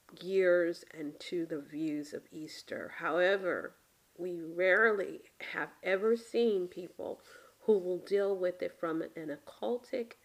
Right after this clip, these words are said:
behavior. So today, you know, we're looking at some of the symbolic things that have been noticed within, um, the Bible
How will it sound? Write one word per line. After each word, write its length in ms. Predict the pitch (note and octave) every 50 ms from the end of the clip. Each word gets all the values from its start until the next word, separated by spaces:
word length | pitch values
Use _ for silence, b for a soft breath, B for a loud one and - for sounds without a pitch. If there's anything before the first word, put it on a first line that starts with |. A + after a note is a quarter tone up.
| b b b b b b b b b b _ _ _ _ _ _ - -
behavior. 800 | F3 F#3+ F3+ D#3+ E3+ D#3+ D#3+ D3+ D3+ - - G2 - - - - B B B B B B B B -
So 640 | - - - - F3+ F3 F3 E3+ E3+ E3 - - - - _ _ _ _ _ _ _ _ _ _ _ _ _ _ _ - - -
today, 320 | - - G3+ G#3 G#3+ B3 C4+ C4+ B3
you 100 | A#3 A3+
know, 220 | G#3+ G3+ F#3+ F#3+
we're 400 | F#3 F3 E3+ F#3 F#3 F3+ F3 E3+
looking 580 | E3 F3+ A3 B3+ B3+ - - D#4 C#4 C#4 - -
at 360 | G3 G#3 G3 G3 - - -
some 320 | - - - G3 G3 G3+
of 140 | G3 G3 F#3
the 100 | G3 G3
symbolic 840 | - - - F3+ E3 F3 F3 D#3+ D#3+ E3 E3+ F#3 G3 G3+ A#3 - - - - _ _ _ -
things 460 | G3 F#3+ F3+ F#3 F3+ F#3+ - - B B B B B B B B
that 460 | - D3+ E3 F3+ E3+ E3 E3+ E3+ E3 E3
have 240 | F#3 F#3 E3 - - -
been 320 | E3 D#3+ D#3+ D#3+ E3+ F3+
noticed 840 | G3+ G#3 A#3 C#4 C#4+ B3 G#3 D#3 - - - - - - - - -
within, 720 | - E3+ E3+ - - - F3 F3 F3 E3+ E3 E3 E3+ E3 - - C#3+
um, 460 | E3 E3 D#3 D#3 D#3 D3+ D#3 D3+ D3+ - B B B B B B B B B B _
the 80 | -
Bible 800 | - - - E3+ E3+ F#3+ B2 A#2+ A2+ - C#3+ G2 E2 - - -